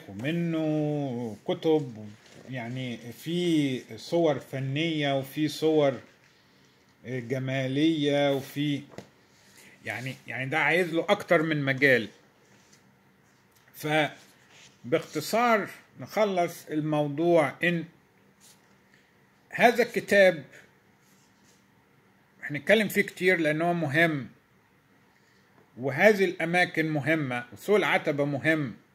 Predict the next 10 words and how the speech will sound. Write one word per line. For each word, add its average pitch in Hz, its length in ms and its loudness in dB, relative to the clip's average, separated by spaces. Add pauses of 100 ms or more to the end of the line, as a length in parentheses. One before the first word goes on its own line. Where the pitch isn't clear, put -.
(600)
والقديم 160 720 2
مهم، 139 480 -2 (880)
لأن 135 140 -4
إحنا 151 220 -2
لازم 165 360 2
نقدر، 151 680 -2 (720)
لازم 156 300 -2
نتعلم 165 420 0
أن 143 140 -4
نقدر 143 580 -2